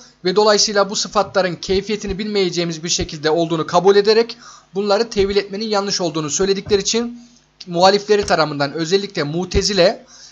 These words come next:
e, ve arkadaşlar gru-, bu gruplar tarafından teşbih ve tescimle, e, itham edilmelerine sebep olmuştur. Bu dolay-, bundan dolayı arkadaşlar selefilere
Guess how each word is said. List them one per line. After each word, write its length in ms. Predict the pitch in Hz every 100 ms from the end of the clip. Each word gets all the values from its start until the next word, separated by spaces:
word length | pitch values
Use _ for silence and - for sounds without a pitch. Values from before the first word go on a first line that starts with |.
| _
e, 280 | 131 131 131
ve 80 | 180
arkadaşlar 520 | 180 180 180 - 165
gru-, 340 | 139 170 196 147
bu 220 | 185 190
gruplar 380 | 160 156 147 143
tarafından 600 | 147 143 156 190 240 - - _ -
teşbih 680 | 180 - - 254 240 - 185
ve 160 | 220
tescimle, 800 | 208 196 196 - 190 160 123 - _ _ -
e, 360 | 127 123 123 123 123 _ _ _ _ _ _ _ _ _
itham 360 | 151 156 147
edilmelerine 500 | 139 135 135 131 131
sebep 340 | 127 127 123 120
olmuştur. 420 | 120 110 110 - - - - -
Bu 100 | 220
dolay-, 340 | 214 185 175
bundan 260 | 196 220 208
dolayı 200 | 175 160
arkadaşlar 360 | 156 165 160
selefilere 760 | 139 - 196 190 202 196 214 240